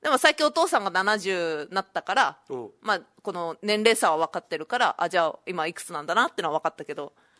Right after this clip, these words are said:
Speaker 2: けー。
Speaker 1: そう、だから、なんか自分の中でちっちゃい頃から親が、母親がそれをずっと言ってたから、四十二歳の自分とかが想像つかなかったんだよね。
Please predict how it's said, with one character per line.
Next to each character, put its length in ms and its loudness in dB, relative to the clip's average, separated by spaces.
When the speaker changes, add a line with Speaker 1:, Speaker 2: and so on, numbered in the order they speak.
Speaker 2:
け 840 -14
ー。 20 -8
Speaker 1:
そ 60 0
う、 40 4
だ 80 4
か 80 2
ら、 240 6
な 120 0
ん 20 4
か 100 8
自 140 0
分 140 6
の 100 4
中 220 4
で 140 0
ち 140 -4
っ 100 -8
ち 100 0
ゃ 60 4
い 60 2
頃 180 4
か 120 0
ら 100 -2
親 260 4
が、 80 0
母 280 4
親 160 6
が 80 4
そ 140 2
れ 60 4
を 100 4
ず 120 -4
っ 20 -2
と 100 -20
言 100 0
っ 40 -18
て 60 -14
た 100 2
か 100 -2
ら、 280 2
四 260 2
十 260 2
二 180 2
歳 280 2
の 80 -8
自 200 -4
分 200 0
と 100 0
か 120 -10
が 80 -14
想 200 -2
像 140 -4
つ 80 -10
か 80 4
な 60 2
か 60 -4
っ 40 -4
た 80 -10
ん 40 -16
だ 60 -12
よ 60 -12
ね。 160 -14